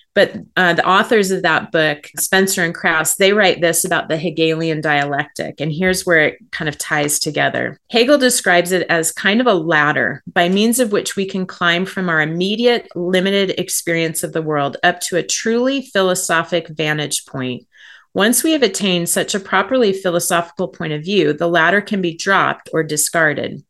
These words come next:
Hegel insists that the beginning of philosophy presupposes the point of view reached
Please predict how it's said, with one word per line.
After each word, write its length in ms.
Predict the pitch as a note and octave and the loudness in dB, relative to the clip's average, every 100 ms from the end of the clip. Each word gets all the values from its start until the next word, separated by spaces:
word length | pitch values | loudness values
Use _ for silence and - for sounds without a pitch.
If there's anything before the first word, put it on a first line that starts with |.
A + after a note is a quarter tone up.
| _ _ - - - | _ _ -20 -20 0
Hegel 300 | A3+ C4+ D4+ | 2 4 2
insists 480 | G#3 G3+ - E3+ - | 2 2 2 2 0
that 140 | E3+ | -4
the 60 | E3+ | -4
beginning 480 | F#3 E3 F#3 A3+ | -2 0 2 2
of 160 | A#3+ A3+ | 0 0
philosophy 680 | F#3+ F#3 E3 F#3 G3 F3 D3+ | 0 2 2 0 -4 -6 -8
presupposes 920 | - A3+ A3+ B3 B3+ F#3+ F#3+ E3+ D#3 | -4 -4 -2 -2 -2 0 0 -2 -6
the 80 | D#3+ | -10
point 300 | - F#3 G3 | -6 -2 -2
of 100 | G#3 | -2
view 220 | F3 D#3 | -2 0
reached 420 | D#3 D#3+ - - | 0 -2 -4 -6